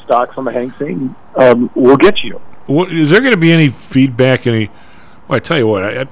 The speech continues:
Speaker 2: no, nobody ever wants me in Congress, but I'd be, I'd be such a horse's ass. I'd be all over the New York Stock Exchange or the S E C as to why the hell they ever listed this Alibaba.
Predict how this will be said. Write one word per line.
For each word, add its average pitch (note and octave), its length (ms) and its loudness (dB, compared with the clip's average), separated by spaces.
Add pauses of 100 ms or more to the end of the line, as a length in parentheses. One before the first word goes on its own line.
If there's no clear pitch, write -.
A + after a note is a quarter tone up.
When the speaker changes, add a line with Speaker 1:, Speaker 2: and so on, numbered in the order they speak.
Speaker 2:
no, B2+ 280 -12
nobody C3+ 260 -2
ever G#2 80 0
wants F#2+ 240 -4
me F2+ 140 -6
in D#2+ 80 -10
Congress, F2 400 -8
but - 160 -8
I'd D3 120 -6
be, A2+ 120 -6
I'd D3+ 160 -6
be B2 80 -8
such - 260 -8
a G2 60 -6
horse's G#2 400 -8
ass. A2 300 -6 (680)
I'd E3+ 120 -4
be C#3+ 120 -2
all B2+ 300 0
over F#2+ 540 -2
the F#2 120 -8
New G2+ 80 -4
York G2 200 -2
Stock G#2 300 -6
Exchange F#2+ 340 -6
or F#2+ 100 -6
the G2+ 120 0
S G#2 180 -4
E F2 80 -6
C D#2 420 -8 (760)
as F#2 140 -6
to G#2 60 -2
why A2 340 2
the B2+ 120 2
hell A2 240 0
they F#2 200 -2
ever A#2+ 340 -4
listed G2 440 -4
this D2 180 -12
Alibaba. D#2+ 520 -8